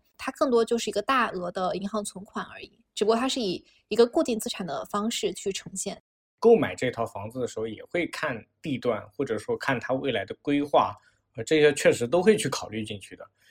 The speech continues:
Speaker 2: 因为如果要把它租掉的话，它可能会考虑到很多的概念，学区概念、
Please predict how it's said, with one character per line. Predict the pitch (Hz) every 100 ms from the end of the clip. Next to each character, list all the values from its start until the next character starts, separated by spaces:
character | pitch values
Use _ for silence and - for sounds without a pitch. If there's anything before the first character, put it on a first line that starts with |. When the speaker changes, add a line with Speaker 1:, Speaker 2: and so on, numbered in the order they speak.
| _
Speaker 2:
因 | 175
为 | 190 180
如 | 175
果 | 202 120
要 | 123
把 | 127 104
它 | - 120 120 -
租 | - 214
掉 | 226 214
的 | 107
话， | - 104
它 | 151
可 | 156 101
能 | 104
会 | 160
考 | - 92
虑 | 123
到 | 120
很 | 110 101
多 | 139
的 | 165
概 | 113 98
念， | -
学 | - 120
区 | -
概 | 151 160
念、 | 120 95